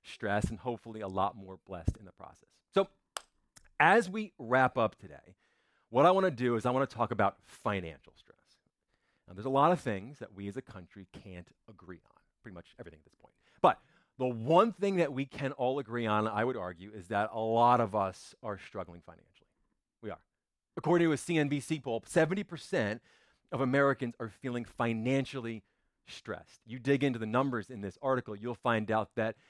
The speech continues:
a whopping sixty percent of Americans are now living paycheck to paycheck. Just on Monday, Forbes released an article called The Silent Strain, How Debt Takes a Toll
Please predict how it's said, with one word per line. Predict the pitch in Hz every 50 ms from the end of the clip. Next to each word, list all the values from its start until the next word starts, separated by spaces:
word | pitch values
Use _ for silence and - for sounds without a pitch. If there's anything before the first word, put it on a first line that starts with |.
| _ _ -
a | 135 123
whopping | 117 104 90 92 95 104 143 151 160 - - - 151 127 113 98 90 80 76 - _ _ _
sixty | - - - - - 175 165 - - - - - 170
percent | 165 - - 156 139 - - - 135 120 120 120 120 _ _
of | 113 104
Americans | 110 101 101 98 92 85 - 82 - _ _ _ _ _ _ _ _ _ _ _ _ -
are | 110 110
now | 110 113 110 110
living | 107 101 92 101 95 -
paycheck | - - 104 92 - - 92 80 82 _ _ _ _ _ _ _ _ _ _
to | - -
paycheck. | - - 78 76 _ - - _ _ _ _ _ _ _ _ _ _ _ _ _ -
Just | 147 170 170 -
on | 220 220 202
Monday, | 180 180 214 220 160 - - -
Forbes | - - 147 139 117 92 87 - 107
released | 117 117 110 123 120 107 - - -
an | 123 107
article | 110 107 107 107 - 107 95 _ _ _ _ _ -
called | - 143 135 110
The | 110
Silent | 107 - - - 139 139 135 135 131 -
Strain, | - - - 123 131 131 101 - _ _ _ _ _ _ _ _ _ _
How | - 135 123 113
Debt | 98 - 131 127 127 90 - -
Takes | - 135 120 117 - -
a | 110 101
Toll | - - 131 127 117 101 82 -